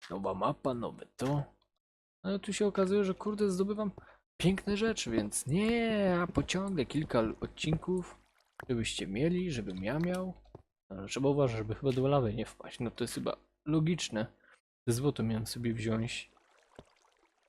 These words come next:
Ja to mogę wykopać. Nie, czekaj, tam coś pisało, że... Gdzieś coś czytałem, że, kurde, żeby wy-, wydobyć jakąś tam rzecz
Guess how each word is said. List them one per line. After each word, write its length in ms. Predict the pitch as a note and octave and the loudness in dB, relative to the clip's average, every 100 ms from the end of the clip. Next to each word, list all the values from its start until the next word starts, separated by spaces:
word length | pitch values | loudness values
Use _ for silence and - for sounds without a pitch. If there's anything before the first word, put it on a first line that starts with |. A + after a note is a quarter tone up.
| _ - | _ -4
Ja 140 | C3 | -4
to 140 | B2+ B2 | -2 -4
mogę 260 | A#2+ B2 | -4 -6
wykopać. 800 | A2+ G#2+ - G2+ - A2+ D#3+ - | -6 -8 -8 -10 -6 -4 -4 -4
Nie, 120 | A2+ A2+ | -2 0
czekaj, 300 | A2+ A2 A2 | -2 -2 0
tam 140 | D3 | 0
coś 180 | - D3+ | 0 -2
pisało, 540 | - - - F3 F3+ | -4 -4 -2 2 2
że... 200 | D3 D#3 - _ _ _ _ _ _ _ _ _ _ _ _ _ _ _ _ _ _ _ - | 2 0 -2 _ _ _ _ _ _ _ _ _ _ _ _ _ _ _ _ _ _ _ -2
Gdzieś 200 | C#3 A3+ | 2 4
coś 200 | - G3 | 4 2
czytałem, 460 | - D#3 F#3+ B3 F3+ | 2 2 2 4 2
że, 160 | D#3+ | 2
kurde, 420 | - G#3+ G#3+ G#3 | -2 -4 0 0
żeby 300 | F3+ F#3 G3 F#3+ | 2 2 0 -2
wy-, 300 | C3 D3 C#3+ | -2 0 0
wydobyć 580 | C3 B2+ F#3 F#3+ E3 | 0 2 4 4 2
jakąś 600 | B2+ C#3 D#3 - C#3+ B2 - | 2 2 2 2 -2 -2 0
tam 300 | C#3 B2+ A2+ | 0 2 2
rzecz 600 | A2 C3 G3+ - - | 2 2 2 -2 -8